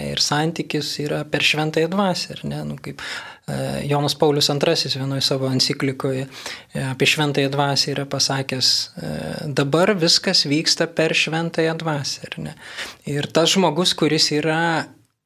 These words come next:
patyręs, nuolat patiria ir, ir, ir kovoja už tą santykį, ar ne? Tai čia ir atsiranda tas skaistumas,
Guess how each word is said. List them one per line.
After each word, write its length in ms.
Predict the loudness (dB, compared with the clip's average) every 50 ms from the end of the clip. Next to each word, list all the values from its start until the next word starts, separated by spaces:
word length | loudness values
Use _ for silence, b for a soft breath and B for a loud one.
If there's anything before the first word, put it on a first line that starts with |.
| _ _ _ 0
patyręs, 840 | 0 0 0 -2 0 2 4 4 4 2 2 2 0 0 0 -4 -10 _ _ _ _ -6 -2
nuolat 420 | 0 2 4 4 4 2 0 -2 -2 0
patiria 420 | 0 0 0 0 -2 -4 -4 -4 -6
ir, 300 | -6 -6 -4 -4 -4 -6
ir, 220 | -6 -8 -8 -6 -6
ir 220 | -6 -6 -6 -8 -6
kovoja 540 | -4 -4 0 2 4 6 6 6 4 2 0
už 160 | -2 -2 -2
tą 100 | 0 0 2
santykį, 640 | 2 2 4 2 2 0 0 -4 -6 -6 -6 -8 -8
ar 120 | -6 -6
ne? 140 | -6 -6 -8 -8 -10
Tai 140 | -12 -6 -4
čia 160 | -2 -2 -2 -2
ir 200 | -2 -2 -2 -2
atsiranda 480 | -2 -2 -2 0 0 0 0 0 -2 -2
tas 140 | 0 0 0 2
skaistumas, 600 | 2 2 0 2 2 2 2 2 2 0 -4